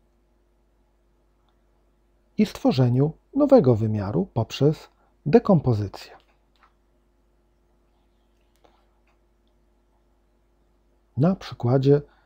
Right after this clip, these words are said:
e, widać model logiczny składający się z tabeli faktów, tabeli sprzedaży i jednego wybranego wymiaru, wymiaru klienta.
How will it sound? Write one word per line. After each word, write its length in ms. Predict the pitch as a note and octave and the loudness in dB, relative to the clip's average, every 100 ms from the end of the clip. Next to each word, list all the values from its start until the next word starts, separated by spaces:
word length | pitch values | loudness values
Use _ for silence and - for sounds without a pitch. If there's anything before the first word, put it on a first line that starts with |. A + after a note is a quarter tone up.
| _ - | _ -6
e, 140 | A2+ | -4
widać 640 | G#2 A#2 A#2+ A#2+ - - - - | -2 -2 -2 -2 -4 -14 -16 -2
model 360 | B2 C#3 A#2+ A2+ | 2 4 2 0
logiczny 720 | A2+ A2 A2+ - A2+ A#2+ F#3+ - _ _ _ - | -2 -4 -6 -8 -4 -4 -4 -8 _ _ _ -12
składający 800 | A2+ - A#2+ A#2+ B2+ C3 A#2+ A#2+ | -8 -2 0 2 2 2 -2 -6
się 300 | - B2 A2+ - _ _ | -4 -2 -4 -8 _ _
z 140 | - | -10
tabeli 440 | - A#2 B2 A2+ G2+ | -2 0 2 0 -4
faktów, 720 | - G#2+ - - E3 - - | -6 -6 -4 0 0 -2 -16
tabeli 340 | - G#2 G#2 G2 | -12 -8 -8 -8
sprzedaży 920 | - - - F#2+ F#2+ F2+ G#2 F3+ A#3 - _ _ _ _ _ _ _ _ _ _ _ _ _ _ | -12 -12 -8 -8 -8 -6 0 0 0 -8 _ _ _ _ _ _ _ _ _ _ _ _ _ _
i 180 | F#3 F#3+ F#3+ _ _ _ _ - | 4 4 2 _ _ _ _ -2
jednego 560 | C4+ C3+ C3+ B2+ C3+ C3+ _ - | 2 4 4 6 4 0 _ -6
wybranego 560 | A2+ A#2 A2+ A#2 A2 G#2 | -2 0 0 0 -2 -4
wymiaru, 600 | G2 A2+ D3 D3+ D3 - _ _ _ | -2 0 2 4 2 0 _ _ _
wymiaru 600 | G#2 B2 C3 A2+ A2+ A2+ A2 _ _ | -2 2 4 4 2 -2 -6 _ _
klienta. 680 | - A#2+ A#2+ F#2+ F#2 - | -2 2 2 0 -8 -16